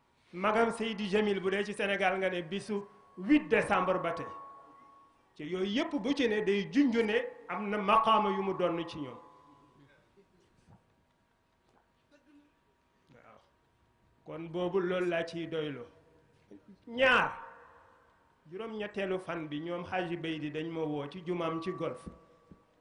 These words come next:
Ne dañu bëgg a def ay kaamil, dimbale ñu it nga def waxtaan ci moom. Ah, Tiwaawan de du wéet. Kon nag naa dem foofu.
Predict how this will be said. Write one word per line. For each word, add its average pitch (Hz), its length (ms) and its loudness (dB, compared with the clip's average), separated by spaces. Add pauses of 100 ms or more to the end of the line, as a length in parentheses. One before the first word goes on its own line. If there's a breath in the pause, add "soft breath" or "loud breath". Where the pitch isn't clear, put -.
(440)
Ne 143 120 -10
dañu 170 220 -2
bëgg 160 200 -2
a 165 100 -2
def 151 220 -4 (560)
ay 160 200 -8
kaamil, 165 580 -2 (1700)
dimbale 170 340 -2
ñu 160 160 -2
it 160 80 -10
nga 156 120 -6
def 160 220 -6
waxtaan 156 400 -10
ci 139 100 -12
moom. 127 180 -12 (800)
Ah, - 120 -12
Tiwaawan 165 380 0
de 165 100 -2
du 190 160 -2
wéet. 202 220 4 (960)
Kon 135 160 -20
nag 170 140 -12 (280)
naa 175 140 -12
dem 160 240 -8
foofu. 156 240 -10